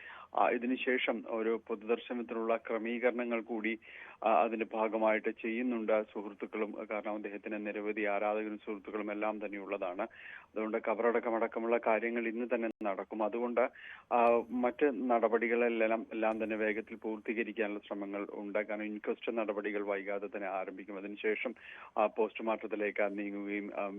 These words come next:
ചെയ്യും. ഇതിനുശേഷം ഒരുപക്ഷെ ആലുവയിലോ കളമശ്ശേരിയിലോ ഒരു, ആ, പൊതുദർശനത്തിനുള്ള ഒരു ക്രമീകരണങ്ങൾ കൂടി ചെയ്യുക എന്ന രീതിയിലാണ് കാര്യങ്ങൾ, ആ, മുന്നോട്ട് പോകുന്നത്. അതിനനുസരിച്ചുള്ള ക്രമീകരണങ്ങൾ ഒരുക്കുന്നുണ്ട്. അദ്ദേഹത്തിന്റെ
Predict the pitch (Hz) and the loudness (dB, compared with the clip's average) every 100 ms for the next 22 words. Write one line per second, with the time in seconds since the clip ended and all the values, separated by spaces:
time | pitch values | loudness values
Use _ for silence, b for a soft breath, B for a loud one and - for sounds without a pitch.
0 | 101 - 101 104 104 117 - 113 117 123 | -10 -8 -8 -8 -8 -8 -2 0 0 -2
1 | 113 120 117 127 127 B B B - 113 | -4 -4 -2 0 0 B B B -2 2
2 | 113 120 120 117 123 123 113 117 113 123 | 4 4 4 4 2 2 0 -2 -2 -2
3 | 113 117 110 127 131 113 117 107 - 113 | 0 0 2 0 0 0 -2 -4 -6 -4
4 | 110 113 - 120 110 110 113 117 117 110 | 0 0 -2 -8 -6 -2 2 2 0 -4
5 | - 107 110 120 120 117 117 113 - 110 | -4 -4 -2 -2 -2 -2 -4 -8 -6 -6
6 | 110 - 110 107 117 113 107 107 104 107 | -6 -4 -2 0 0 0 -2 -4 -4 -4
7 | 107 104 101 98 98 98 98 98 98 98 | -4 -4 -4 -6 -4 -4 -4 -4 -4 -6
8 | B B B - 104 101 104 101 101 104 | B B B 0 0 0 -4 -2 0 0
9 | 101 95 98 101 98 117 B B B - | 0 -2 -2 -4 0 0 B B B -2
10 | 110 110 110 113 107 113 113 104 107 110 | 0 -2 -4 -8 -6 -4 -4 -4 -4 -2
11 | 110 110 110 107 107 104 107 101 98 104 | -2 0 -2 -2 -4 -6 -8 -6 -2 -2
12 | 101 101 104 101 104 | -2 -4 -4 -4 -4